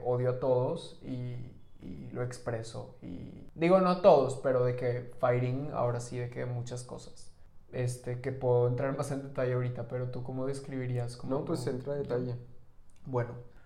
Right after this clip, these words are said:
Speaker 1: pues ahora sí, dejé de ser, o sea, llegando a San Antonio también, pues,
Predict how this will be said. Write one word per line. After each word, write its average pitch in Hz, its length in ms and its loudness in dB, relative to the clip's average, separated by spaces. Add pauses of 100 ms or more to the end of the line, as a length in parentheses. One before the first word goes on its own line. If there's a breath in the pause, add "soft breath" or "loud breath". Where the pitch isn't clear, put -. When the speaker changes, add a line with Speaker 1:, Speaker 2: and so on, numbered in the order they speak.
(280 soft breath)
Speaker 1:
pues 160 200 6
ahora 151 240 12
sí, 156 320 4
dejé 156 260 6
de 156 140 10
ser, 175 460 8
o 160 60 -4
sea, 143 500 6
llegando 147 380 6
a - 20 -8
San 170 140 2
Antonio 151 440 2
también, 143 360 2
pues, 151 400 -4